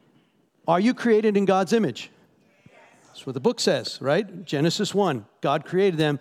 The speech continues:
in God's image. Are you told to take dominion over the earth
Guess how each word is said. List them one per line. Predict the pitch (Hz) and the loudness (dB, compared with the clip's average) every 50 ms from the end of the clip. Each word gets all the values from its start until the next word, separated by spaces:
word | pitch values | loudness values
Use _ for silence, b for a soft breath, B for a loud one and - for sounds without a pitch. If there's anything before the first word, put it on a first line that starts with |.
| B B B | B B B
in | B 170 160 | B 0 2
God's | 139 160 156 156 147 170 | 2 2 2 2 2 2
image. | 190 170 135 - B B B B B B | 2 0 0 -4 B B B B B B
Are | 175 | 2
you | 185 214 240 | 2 2 0
told | - - 240 240 220 | 0 0 0 0 0
to | 208 | -2
take | - - 220 202 - | 0 0 0 0 2
dominion | 190 202 214 233 226 196 165 151 | 0 2 2 4 4 4 2 2
over | 151 156 151 156 | 2 0 0 0
the | 156 165 175 | 2 2 2
earth | 180 165 127 - - - | 2 0 -2 -4 -8 -16